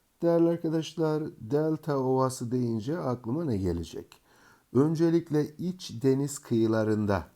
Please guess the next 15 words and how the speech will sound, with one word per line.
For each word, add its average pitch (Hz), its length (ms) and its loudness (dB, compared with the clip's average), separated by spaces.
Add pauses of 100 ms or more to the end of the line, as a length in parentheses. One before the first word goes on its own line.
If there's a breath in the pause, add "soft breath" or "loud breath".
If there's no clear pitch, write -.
(420)
iç 123 380 -6
deniz 92 300 -2
kıyılarında, 85 840 -10 (800 soft breath)
akarsuyun 160 1120 2 (100)
ağız 143 400 2
kısmında 110 800 -2 (640 soft breath)
karanın 147 680 0
denize 139 460 4 (160)
üçgen 139 720 0
biçiminde 117 520 -2
sokulduğu 123 640 -2
sahaya 107 720 -4 (600 soft breath)
delta 117 960 0 (180)
adı 95 440 -2 (140)
verilmektedir. 87 1000 -6